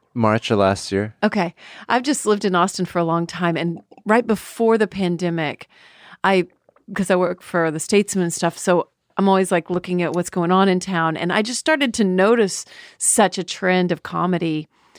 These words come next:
Speaker 2: coming up in Austin. And I was surprised. And I would talk about it on the radio. And I was like, "Man, we've really got a comedy scene going during the week here. It's really coming up." And then the pandemic happened. But then Rogan moved here. And then it just really broke out.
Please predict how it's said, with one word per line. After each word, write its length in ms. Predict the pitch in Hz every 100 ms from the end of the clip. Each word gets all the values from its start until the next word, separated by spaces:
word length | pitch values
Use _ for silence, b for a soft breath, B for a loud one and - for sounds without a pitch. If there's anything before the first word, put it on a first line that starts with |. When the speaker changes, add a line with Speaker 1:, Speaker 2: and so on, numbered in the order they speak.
| b b b _
Speaker 2:
coming 280 | 196 202 175
up 140 | 175
in 80 | 170
Austin. 480 | 160 165 - 165 156
And 140 | -
I 140 | 175 175
was 200 | 175 170
surprised. 760 | - 196 - 320 403 196 185
And 140 | 196 185
I 100 | 185
would 120 | 190
talk 220 | 226 226
about 200 | 208 190
it 80 | 190
on 80 | 196
the 100 | 202
radio. 280 | 202 202
And 80 | 202
I 60 | 196
was 120 | 180
like, 280 | 185 165 -
"Man, 380 | 208 214 180 151
we've 260 | 196 196 202
really 180 | 247 277
got 140 | 226
a 40 | 175
comedy 320 | 185 202 214
scene 240 | - 175
going 200 | 170 170
during 280 | 170 175 170
the 80 | 151
week 380 | 147 208 226 -
here. 280 | 160 160
It's 280 | 151 - - 170
really 240 | 185 180
coming 280 | 190 170 175
up." 120 | 147
And 80 | 165
then 80 | 180
the 120 | 180 _ b b
pandemic 440 | - 240 277 240 180
happened. 360 | 160 - 165 B B B B B 226 196
But 320 | 208 190 - _ _
then 440 | 202 196 208 196 185
Rogan 320 | 240 262 202
moved 220 | 160 160 -
here. 200 | 160 151
And 200 | 165 180
then 60 |
it 80 | 175
just 200 | 175 -
really 680 | 170 165 214 202 185 160 - _ _
broke 420 | 196 180 202 190 185
out. 420 | 160 165 135